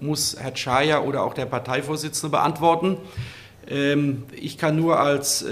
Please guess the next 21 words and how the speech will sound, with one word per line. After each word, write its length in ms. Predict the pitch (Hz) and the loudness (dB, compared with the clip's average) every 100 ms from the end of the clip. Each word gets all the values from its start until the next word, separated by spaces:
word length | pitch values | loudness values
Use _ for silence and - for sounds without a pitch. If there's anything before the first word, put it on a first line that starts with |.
| 131 | 4
Bürger 320 | 170 196 156 | 8 8 6
dieser 280 | 139 127 123 | 2 0 0
Stadt, 480 | - 143 147 - - | 0 2 2 -2 -2
der 460 | 135 131 131 - | 0 0 -2 -2
auch 140 | 101 - | -6 -4
seit 180 | 139 | -4
zwanzig 460 | 135 135 151 151 - | 0 0 0 -2 -2
Jahren 260 | 139 143 143 | 0 2 0
sich 180 | 139 | -4
hier 140 | 139 120 | -6 -4
wohlfühlt 600 | 135 170 - 165 160 143 | -2 -2 -4 -2 -2 -2
und, 280 | 135 131 147 | -4 -4 -4
äh, 240 | 131 123 - - - - | -4 -4 -6 -14 -18 -12
das, 360 | - 127 - - | -4 -2 -2 -4
äh, 200 | 110 127 | -4 -4
mittlerweile 500 | 143 151 131 135 143 | -4 -2 2 2 2
auch 80 | 131 | 0
als 200 | 120 - | -2 -2
Heimat 300 | 139 151 143 | 0 0 0
bezeichnen, 520 | 143 - 143 135 131 | -4 -2 -2 -2 -4
sagen, 460 | 113 120 131 147 | 0 4 4 2